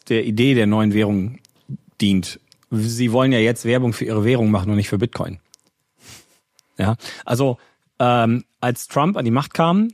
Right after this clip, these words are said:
hat er halt geglaubt, er kann in vierundzwanzig Stunden den Krieg mit der, mit Russland und Ukraine beenden. Hat nicht geklappt. Und er wollte Putin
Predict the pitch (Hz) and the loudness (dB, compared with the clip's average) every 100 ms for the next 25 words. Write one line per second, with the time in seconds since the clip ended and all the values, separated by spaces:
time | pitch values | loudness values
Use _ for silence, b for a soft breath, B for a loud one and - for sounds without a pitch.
0 | _ - 131 143 120 127 - 113 117 113 | _ -6 -2 2 2 0 0 0 2 2
1 | 139 - 113 - 123 123 123 110 127 120 | 0 -4 -6 0 0 0 -2 -2 -2 -2
2 | 110 104 127 117 110 98 123 117 113 107 | -4 -4 0 2 2 2 0 0 0 0
3 | 104 98 104 - 101 110 - 101 104 101 | 2 0 -2 -4 -2 -2 -2 -6 -6 -8
4 | 117 - 98 131 135 123 147 170 - - | -8 -4 0 2 2 2 2 0 -4 -10
5 | 113 120 131 - 110 151 170 - B B | -8 -4 -4 -4 0 0 -2 -8 B B
6 | B B _ 156 185 139 110 117 135 143 | B B _ 0 2 2 2 2 2 2
7 | 131 131 - - - 143 135 120 117 117 | 2 0 -4 -16 -2 -2 2 2 2 0